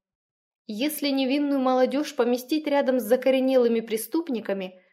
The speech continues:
то молодые люди научатся от них совершать такие поступки, о которых они раньше и не помышляли. Точно так же через общение с испорченными и развращенными сверстниками в колледже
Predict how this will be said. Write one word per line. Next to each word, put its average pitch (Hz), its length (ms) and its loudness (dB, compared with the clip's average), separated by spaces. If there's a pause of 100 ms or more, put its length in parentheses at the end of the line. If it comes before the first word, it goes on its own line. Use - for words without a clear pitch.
(220)
то 294 100 0
молодые 277 460 4
люди 262 220 0
научатся 262 640 2
от 220 100 -4
них 220 160 -4
совершать 220 500 -2
такие 226 320 -4
поступки, 226 720 -6 (300)
о 214 120 0
которых 254 460 2
они 254 180 2
раньше 226 340 0
и - 20 2
не 240 120 2
помышляли. 247 760 -2 (880)
Точно 302 420 -2
так 285 260 -2
же 247 140 -2
через 254 340 0
общение 294 500 0
с 285 120 -6
испорченными 294 720 -4
и 262 220 0
развращенными 254 800 0
сверстниками 262 840 -6
в 196 100 -12
колледже 196 540 -2